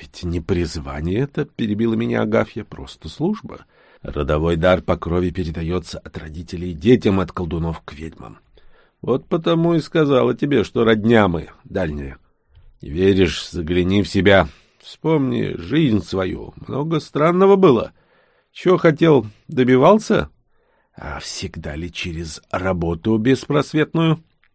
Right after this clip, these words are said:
Может, от великого желания что-то с неба падало? Или враги самые окаянные вдруг отступали, а то и помирали внезапно без внятных причин? Бывало такое?" "Бывало, но я думал, что это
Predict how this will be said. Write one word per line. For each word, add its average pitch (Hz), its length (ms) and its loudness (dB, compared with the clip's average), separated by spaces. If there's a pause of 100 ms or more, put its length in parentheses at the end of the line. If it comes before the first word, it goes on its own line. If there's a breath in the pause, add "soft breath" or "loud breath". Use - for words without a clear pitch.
(100)
Может, 98 340 -8
от - 140 -6
великого 135 400 0
желания 131 460 2
что-то 131 300 -2
с - 120 -10
неба 208 280 6
падало? 131 420 2 (560)
Или 110 360 2
враги 190 420 4
самые 123 420 6
окаянные 113 540 4
вдруг 110 360 -2
отступали, 135 760 4
а 127 100 -6
то 156 120 -4
и 160 80 2
помирали 165 500 6
внезапно 104 540 2
без 101 200 -2
внятных 104 480 2
причин? 98 420 -6 (300)
Бывало 190 380 6
такое?" 139 400 4 (1300)
"Бывало, 78 760 0 (140)
но - 120 -12
я 73 160 -8
думал, 85 300 0
что - 180 -6
это 85 380 0